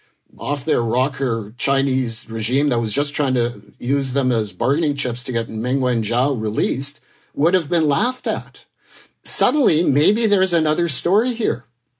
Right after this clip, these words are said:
based on a Globe and Mail report. I don't know all the facts yet, but the power of a conventional narrative, especially when it deals with who's our adversary, you know, this gets ramped up in times of war.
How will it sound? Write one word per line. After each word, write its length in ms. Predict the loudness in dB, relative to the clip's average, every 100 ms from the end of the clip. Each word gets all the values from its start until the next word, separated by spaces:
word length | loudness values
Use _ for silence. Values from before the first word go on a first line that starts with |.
| _ _ _
based 260 | 0 2 4
on 160 | 4 4
a 60 |
Globe 300 | 2 2 2
and 100 | 2
Mail 240 | 2 2 0
report. 640 | -2 -2 -4 -4 -10 -16 _ _ -20 0
I 120 | 2
don't 140 | 4
know 140 | 4 4
all 140 | 4
the 100 | 0
facts 480 | -2 0 0 -2 -4
yet, 240 | -4 -4 -4
but 160 | -4 -4 -14 -20
the 160 | -4 -2
power 560 | -2 -4 2 4 4 4
of 160 | 2
a 60 | 0
conventional 720 | -2 0 0 -2 -2 -2 0
narrative, 840 | 0 0 0 -2 -4 -6 -10 -18 -18 _ _ _ _ -8
especially 500 | -2 2 2 4 4
when 200 | 4 2
it 160 | 2
deals 340 | 2 2 2 2
with 200 | 0 -2
who's 260 | -4 -2
our 160 | 0 -2
adversary, 1040 | -2 -4 -2 -4 -2 -2 0 0 -2 -2 -2
you 60 |
know, 180 | 0 0
this 240 | 2 0
gets 220 | 2 0 0
ramped 380 | 0 0 0
up 180 | -4 -4
in 80 | -4
times 400 | -6 -6 -6 -4
of 100 | -2
war. 480 | -2 2 2 2